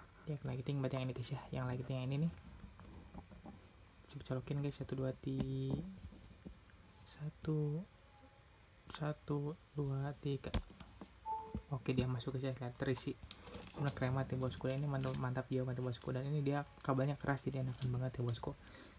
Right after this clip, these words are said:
Kalau misalkan teman-teman tertarik bisa langsung cek link di deskripsi buat beli produknya. Sekarang kita bakalan cek yang versi Type C guys. Ini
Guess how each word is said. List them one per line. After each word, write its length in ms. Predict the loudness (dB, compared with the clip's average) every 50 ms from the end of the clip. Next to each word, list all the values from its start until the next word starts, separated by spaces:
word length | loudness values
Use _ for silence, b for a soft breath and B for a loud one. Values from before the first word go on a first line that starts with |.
| -8 0
Kalau 160 | 4 4 4
misalkan 240 | 4 4 4 4 4
teman-teman 400 | 4 4 4 4 4 4 4 4
tertarik 320 | 2 2 2 2 2 2 2
bisa 240 | 0 0 2 2
langsung 240 | 4 4 6 6 6
cek 400 | 6 6 6 4 2 2 2 2
link 160 | 2 2 2
di 80 | 2 2
deskripsi 560 | 2 2 2 4 4 4 4 4 2 2 2
buat 240 | 4 4 2 0 0
beli 160 | -2 -2 -2
produknya. 400 | 0 -2 -2 0 0 0 -2 0
Sekarang 320 | -2 -2 0 0 0 0 -2
kita 240 | 0 6 8 8
bakalan 400 | 10 8 8 8 8 8 8 8
cek 160 | 6 4 6 8
yang 160 | 8 8 6 6 B B B B B B B B 2 6
versi 240 | 6 6 8 6 4 4
Type 240 | 6 8 6 6 6
C 160 | 4 4 4
guys. 800 | 4 4 2 0 0 -2 -4 -6 -6 -6 -8 -8 -10 -10 -12 -12 -14 -14 -12 -12 -12 -12 -14 -14 -14 -14 -14 -14 -16 -12 -10 -10 -10 -10 -10 -6 -6 -6 -6 -6 -10 -20 -20 -20 -20 -20 -20 -20 -20 -20 -20 -20 -20 -20 -20 -20 -20 -20 -20 -20 -20 -20 -20 -20 -20 -20 -20 -20 -20 -18 -18 -20 -20 -20 -20 -20 -20 -20 -20 -16 -12 -10 -10 -2 2 2 2 2 0 -4 -12 -10 -8
Ini 240 | -6 -6 -6 -8